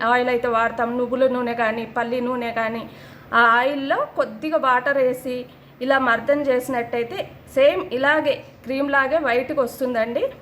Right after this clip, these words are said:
నెయ్యి లేని వాళ్ళు ఆ విధంగా నూనెను వాడుతూ కూడా చేసుకోవచ్చు.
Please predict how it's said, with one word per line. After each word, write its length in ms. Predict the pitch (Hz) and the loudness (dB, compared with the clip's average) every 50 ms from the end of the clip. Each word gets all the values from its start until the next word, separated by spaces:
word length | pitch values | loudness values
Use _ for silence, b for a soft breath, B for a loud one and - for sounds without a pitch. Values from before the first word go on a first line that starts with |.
| B B B B B - | B B B B B -2
నెయ్యి 280 | 240 247 247 262 277 311 | 2 4 4 4 4 4
లేని 300 | 311 302 285 269 285 285 | 6 6 6 6 4 2
వాళ్ళు 340 | 285 277 254 254 277 392 523 | 2 2 2 0 0 0 2
ఆ 180 | 415 302 285 | 2 2 2
విధంగా 520 | 277 277 277 - 285 277 269 269 277 269 269 | 2 0 -2 -4 -4 -4 -2 -2 -2 -2 -2
నూనెను 460 | 254 247 269 294 294 302 302 302 294 | -2 -2 -2 0 2 2 2 2 2
వాడుతూ 440 | 277 262 233 247 247 247 - 302 285 | 2 2 2 2 0 0 -4 -6 -4
కూడా 280 | 220 247 262 262 302 320 - 320 | 0 0 0 2 0 -2 0 -2
చేసుకోవచ్చు. 680 | 247 233 233 - - 247 220 214 214 214 - 220 196 | -2 -2 -2 -4 -6 -6 -6 -6 -8 -12 -14 -16 -16